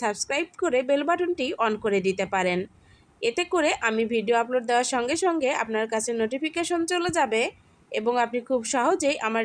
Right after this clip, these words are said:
রেসিপিগুলো দেখতে পারবেন। আমার চ্যানেলে আরও বেশ কিছু রেসিপি দেয়া আছে, আপনি চাইলে রেসিপিগুলো দেখে নিতে পারেন। পিঠা, মিষ্টি সহ বিভিন্ন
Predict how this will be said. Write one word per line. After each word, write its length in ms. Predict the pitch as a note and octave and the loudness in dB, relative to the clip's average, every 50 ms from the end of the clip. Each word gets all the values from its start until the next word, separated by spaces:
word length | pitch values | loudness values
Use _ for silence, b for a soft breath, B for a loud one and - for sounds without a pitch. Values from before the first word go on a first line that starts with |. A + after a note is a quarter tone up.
| A3 | 2
রেসিপিগুলো 640 | A3 A3+ A3+ - D4+ F4 F4 E4 E4 F4+ F4 E4 B3 E4 G#4+ F4 A#3+ | 0 0 0 -2 -2 -4 -2 -2 2 2 2 4 4 2 2 2 0
দেখতে 220 | A3 G#3+ - G#3 F#3+ F#3+ | -2 0 -2 -4 -2 0
পারবেন। 380 | F#3+ F#3 F3+ F3+ F3+ F#3 F3+ F3 F#3+ - - _ _ _ - - | 0 0 0 0 0 0 0 0 -2 -6 -10 _ _ _ -4 -2
আমার 180 | G3+ A3 C4+ E4 E4 | 0 0 0 0 0
চ্যানেলে 440 | - F4+ E4+ E4+ F4 F#4 F4 C#4+ B3+ E4+ - - G#3+ | 0 0 2 4 4 4 4 4 4 2 2 0 0
আরও 120 | G#3+ A#3+ A#3+ A3 | 2 2 2 2
বেশ 140 | B3 C#4+ - - - | 2 2 2 2 0
কিছু 180 | F#4 F4 - F#4+ | 0 2 2 2
রেসিপি 460 | E4+ F4+ F4 F4 - G4 F#4 - C#4 D4 F#4 F#4 C4 | 2 2 0 2 2 0 0 0 0 -2 -2 0 2
দেয়া 180 | B3 G#3+ F#3+ F#3 F#3+ | 2 4 4 4 2
আছে, 240 | G3+ G3 - A3 G3+ F#3+ F#3 - D#3+ G#3+ | 0 -2 -2 0 -2 -2 -2 -2 -4 -2
আপনি 160 | - A3 A3+ A3+ A3 - | -2 -2 -4 -2 -2 0
চাইলে 360 | A3 G#3 B3 D#4 D#4+ E4+ C4+ C4+ E4 D4 | 0 2 2 2 4 4 4 2 2 2
রেসিপিগুলো 560 | A3+ A3 A3+ D4+ C#4 E4+ F4 E4+ F#4 E4 C4 C4 D4 D4 | 0 0 0 -2 -4 -4 -2 0 2 4 4 2 2 2
দেখে 200 | B3 A3 A3+ A3+ G3+ | 0 0 2 2 0
নিতে 180 | F#3+ F#3 G3 F#3+ F#3 | 0 0 0 -2 0
পারেন। 280 | G3 F#3+ F#3 F#3 F3+ F3+ F#3+ G3+ - B B B B B B - | 2 2 2 2 2 0 -2 -4 -10 B B B B B B -8
পিঠা, 300 | - B3+ A#3 A3 C4+ C4+ A#3+ A3+ | -4 -4 -2 0 2 2 2 4
মিষ্টি 320 | A3+ A3+ A3+ A3+ - B3+ B3+ A#3 - | 2 2 0 0 -2 -4 -4 -4 -2
সহ 220 | B3 A3 A3+ B3+ C4+ D#4+ D#4 C#4+ E4 E4+ | 0 2 2 2 2 4 2 2 2 2
বিভিন্ন 280 | D4+ D4+ D#4 E4 D#4 | 2 2 4 4 4